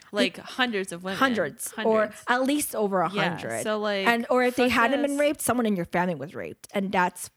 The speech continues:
Speaker 2: fucking
Speaker 1: Did
Speaker 2: garbage.
Speaker 1: they kill these two hundred girls?
Speaker 2: No, they, they said that, that he, um, may have killed three people.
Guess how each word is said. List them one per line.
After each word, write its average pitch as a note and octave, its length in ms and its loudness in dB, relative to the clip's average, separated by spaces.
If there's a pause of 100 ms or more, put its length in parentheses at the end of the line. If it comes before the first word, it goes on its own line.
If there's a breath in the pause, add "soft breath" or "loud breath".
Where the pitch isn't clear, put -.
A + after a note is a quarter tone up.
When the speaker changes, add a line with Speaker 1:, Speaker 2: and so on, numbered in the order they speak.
(120)
Speaker 2:
fucking E3 420 -6 (140)
Speaker 1:
Did G#3+ 120 -6
Speaker 2:
garbage. D#3+ 240 0
Speaker 1:
they - 80 -12
kill C#4+ 180 -2
these E4 300 -6 (100)
two G3 160 -12
hundred F#3+ 260 -10
girls? D#3 580 -12 (600)
Speaker 2:
No, G#3 260 4
they, A3+ 360 -2
they A3 120 4
said B3 140 0
that, A#3+ 120 0
that - 120 -14
he, F#3 560 -4 (240)
um, D3+ 580 0
may F#3 260 0
have F3 220 -6
killed - 200 -8
three D#3+ 160 -10
people. - 500 -16